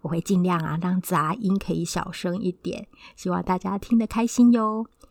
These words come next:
也希望我们能很快的恢复跟大家分享圣经的内容。大家也可以跟我交流哟，也欢迎你按赞、评分跟订阅。我们下次再见喽，愿上帝祝福大家。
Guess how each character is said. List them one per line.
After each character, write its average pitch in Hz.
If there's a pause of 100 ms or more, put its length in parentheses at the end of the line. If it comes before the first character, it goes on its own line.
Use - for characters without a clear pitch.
(140)
也 -
希 185
望 185
我 165
们 156
能 160
很 165
快 -
的 214
恢 214
复 -
跟 208
大 214
家 214
分 220
享 180
圣 220
经 208
的 202
内 208
容。 185 (600)
大 226
家 226
也 202
可 -
以 220
跟 240
我 185
交 233
流 214
哟， 214 (140)
也 156
欢 190
迎 196
你 170
按 208
赞、 202
评 185
分 226 (160)
跟 175
订 202
阅。 196 (480)
我 156
们 156
下 196
次 202
再 220
见 240
喽， 220
愿 196
上 175
帝 196
祝 247
福 -
大 254
家。 254